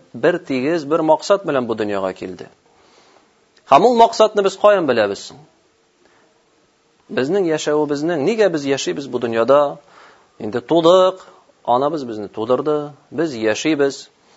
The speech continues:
Ә бит көненнән көненә төрле авырлыкларны күрәбез, кичерәбез. Нинди сәбәп белән, нинди максат белән соң бу? Моның турында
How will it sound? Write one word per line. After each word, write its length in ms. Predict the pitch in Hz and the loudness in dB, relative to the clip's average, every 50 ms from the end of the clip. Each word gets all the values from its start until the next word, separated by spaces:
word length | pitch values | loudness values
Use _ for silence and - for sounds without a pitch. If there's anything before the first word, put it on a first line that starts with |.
| _ - - | _ -10 -6
Ә 140 | 117 117 | -4 -4
бит 240 | 107 107 98 - - - | -4 -4 -8 -10 -4 -2
көненнән 400 | 139 143 151 156 175 180 180 175 | 0 0 2 2 0 0 0 0
көненә 600 | - 147 147 139 143 156 165 165 165 165 160 139 - _ _ _ _ _ _ | 0 0 2 2 4 4 4 4 2 0 -2 -8 -18 _ _ _ _ _ _
төрле 220 | - 165 180 180 165 | -2 0 4 6 6
авырлыкларны 640 | 156 151 147 147 147 151 147 151 151 156 160 175 | 6 6 6 4 2 0 2 4 4 6 6 4
күрәбез, 560 | 160 - 147 160 180 190 185 175 175 156 - - | 0 0 2 4 4 4 4 2 -2 -4 -4 -8
кичерәбез. 800 | - 151 - - 147 151 170 180 185 165 170 175 160 - - - _ _ _ _ | -8 -8 -2 0 4 6 6 6 8 6 4 4 2 0 -8 -16 _ _ _ _
Нинди 340 | 143 160 214 220 196 175 165 | -4 -4 -2 -2 -2 -4 -6
сәбәп 400 | - - 147 131 123 127 123 - | -4 0 0 2 2 0 0 0
белән, 320 | 120 113 107 107 117 151 | -4 -4 -4 -2 -2 -4
нинди 160 | 208 233 240 | -4 -4 -4
максат 480 | 226 214 214 214 - - 226 233 233 - | 0 2 2 0 2 0 0 0 2 0
белән 160 | 196 180 156 | 2 2 2
соң 240 | 139 - 127 117 107 | 0 -2 -6 -6 -6
бу? 220 | 101 98 90 - - _ _ _ - - - _ _ - - - _ _ _ | -6 -8 -8 -10 -14 _ _ _ -20 -20 -20 _ _ -20 -20 -20 _ _ _
Моның 240 | - 117 135 180 190 | -10 -6 -6 -6 -4
турында 560 | 185 165 156 156 160 151 156 165 175 175 175 | -4 -4 -4 -4 -4 -2 -2 -2 -2 -4 -4